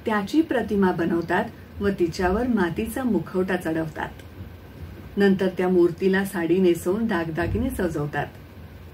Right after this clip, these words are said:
पहिल्या दिवशी संध्याकाळी गौरीला भाजी भाकरीचा नैवेद्य सुद्धा दाखवण्याची पद्धत आहे, विशेषतः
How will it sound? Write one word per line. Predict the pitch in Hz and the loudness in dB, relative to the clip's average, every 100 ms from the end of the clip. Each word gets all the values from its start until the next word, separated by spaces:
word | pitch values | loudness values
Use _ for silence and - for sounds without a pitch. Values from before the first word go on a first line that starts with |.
| - - - - - | -20 -18 -18 -18 -2
पहिल्या | 277 294 349 | 4 6 6
दिवशी | 349 277 247 277 | 6 0 -2 -4
संध्याकाळी | 277 220 185 190 196 185 170 175 - - - 190 | -4 0 0 0 0 2 4 2 -2 -14 -6 2
गौरीला | 180 175 170 175 190 | 4 6 6 4 2
भाजी | 190 165 160 208 | -2 -4 -2 -2
भाकरीचा | 208 185 185 202 240 | -2 -2 0 0 0
नैवेद्य | 214 180 180 196 233 | 2 2 2 0 -2
सुद्धा | 233 190 - 294 | -4 -8 -6 -6
दाखवण्याची | 254 233 208 185 180 | -4 -4 -2 0 0
पद्धत | 180 160 170 160 | -2 -2 -4 -4
आहे, | 165 170 - - - - - | -4 -6 -10 -16 -18 -18 -6
विशेषतः | 208 240 302 302 - 240 233 | -2 0 2 0 0 -2 -2